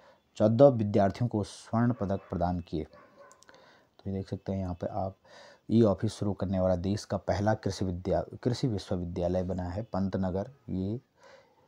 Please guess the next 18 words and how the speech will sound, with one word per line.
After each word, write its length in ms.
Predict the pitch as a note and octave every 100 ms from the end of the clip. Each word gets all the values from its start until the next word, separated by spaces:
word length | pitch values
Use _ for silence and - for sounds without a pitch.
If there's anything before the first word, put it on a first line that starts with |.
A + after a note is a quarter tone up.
| _ -
क्वेश्चन 300 | F#2 F#2+ G2+
भी 100 | G#2
एग्जाम 440 | A#2 G2 G2+ F#2+
की 100 | F#2
दृष्टि 280 | F2+ - G2
से 80 | F#2
महत्वपूर्ण 600 | F2 F2 - F2 G2 F#2+
है, 220 | G#2+ B2 - -
करंट 280 | F#2 F#2 F2+
अफेयर 260 | - F#2+
के 100 | F#2+
लिए 100 | F#2
आगामी 280 | F2+ F#2 F#2
एग्जाम 440 | F#2 F#2+ F2+ G#2+
जो 100 | G2
आपका 240 | E2 E2+ - -
ईओ, 300 | G2 G2 G2+
आरओ 440 | - F2+ F2+ F#2+